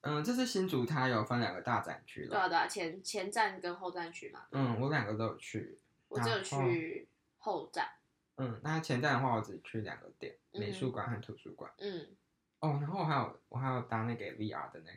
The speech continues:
Speaker 1: 个。
Speaker 2: 真的哦。
Speaker 1: 站在那个V R上面看。
Speaker 2: 怎么样？
Speaker 1: 我觉得那个是在前站，就是什么历史街道区嘛。
Speaker 2: 嗯哼。
Speaker 1: 然后旧城街道区啦。
Speaker 2: 嗯。
Speaker 1: 然后它是一个旧图书馆的样子。
Speaker 2: 嗯哼。
Speaker 1: 然后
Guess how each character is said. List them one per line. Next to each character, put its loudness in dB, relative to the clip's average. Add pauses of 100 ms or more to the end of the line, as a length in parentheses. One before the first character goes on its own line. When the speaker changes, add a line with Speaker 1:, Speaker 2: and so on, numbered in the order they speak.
Speaker 1:
个。 -20 (420)
Speaker 2:
真 2
的 12
哦。 10 (180)
Speaker 1:
站 2
在 0
那 -2
个 -10
V -8
R -12
上 -16
面 -20
看。 0
Speaker 2:
怎 -4
么 0
样？ -2 (560)
Speaker 1:
我 -2
觉 -6
得 -8
那 4
个 6
是 4
在 6
前 4
站， 0
就 -8
是 -2
什 -4
么 -12
历 -2
史 -8
街 -8
道 -2
区 -12 (100)
嘛。 -18
Speaker 2:
嗯 -8
哼。 -10 (300)
Speaker 1:
然 -4
后 -2 (240)
旧 2
城 -4
街 0
道 2
区 -8
啦。 -10 (160)
Speaker 2:
嗯。 -6
Speaker 1:
然 2
后 4 (220)
它 -4
是 0
一 0
个 -2
旧 0
图 -4
书 -10
馆 -8
的 -14
样 -8
子。 -20 (180)
Speaker 2:
嗯 -6
哼。 -6
Speaker 1:
然 0
后 0